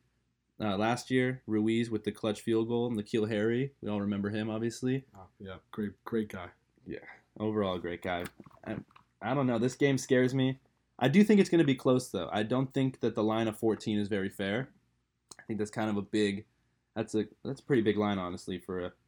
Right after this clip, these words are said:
Speaker 1: it's gonna be an intense game. I wouldn't say it's a rivalry, but there's some bad blood there. I mean, we were definitely not nice to
Speaker 2: Yeah.
Speaker 1: them when they came to, when they came
Speaker 2: The
Speaker 1: to
Speaker 2: fans
Speaker 1: Old
Speaker 2: were pretty
Speaker 1: Tempe.
Speaker 2: upset. I remember that.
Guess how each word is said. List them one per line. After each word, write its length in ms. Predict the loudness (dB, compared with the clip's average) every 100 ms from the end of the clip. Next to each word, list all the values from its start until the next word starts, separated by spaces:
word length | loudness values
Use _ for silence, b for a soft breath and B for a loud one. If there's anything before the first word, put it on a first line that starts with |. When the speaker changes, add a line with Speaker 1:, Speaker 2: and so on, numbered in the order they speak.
| -6
Speaker 1:
it's 140 | 2
gonna 140 | 4 6
be 100 | 6
an 60 |
intense 340 | 6 2 -2 0
game. 240 | -4 -2
I 60 | 0
wouldn't 220 | 0 2
say 100 | 2
it's 140 | 2
a 60 | 2
rivalry, 460 | 2 2 2 2 2
but 340 | 2 0 -4 _ _ _ _
there's 160 | -2 2
some 160 | 2
bad 260 | 6 6 6
blood 260 | 4 2 0
there. 140 | -4
I 60 | -2
mean, 180 | 0
we 100 | 0
were 260 | 2 2 0 _ -4
definitely 320 | -2 0 -2
not 160 | 0
nice 180 | 0 -2
to 60 | -4
Speaker 2:
Yeah. 40 | -4
Speaker 1:
them 100 | -6
when 80 |
they 120 | -6 -8
came 320 | 0 2 2
to, 180 | -2 -8 _ _ _ _ -20 _ _
when 60 | -6
they 60 |
came 140 | 0 2
Speaker 2:
The 60 |
Speaker 1:
to 60 | 4
Speaker 2:
fans 100 | 4
Speaker 1:
Old 80 | 2
Speaker 2:
were 40 |
pretty 160 | 0 0
Speaker 1:
Tempe. 140 | -2
Speaker 2:
upset. 220 | -4 -6
I 40 | -4
remember 260 | -6 -6
that. 200 | -8 -10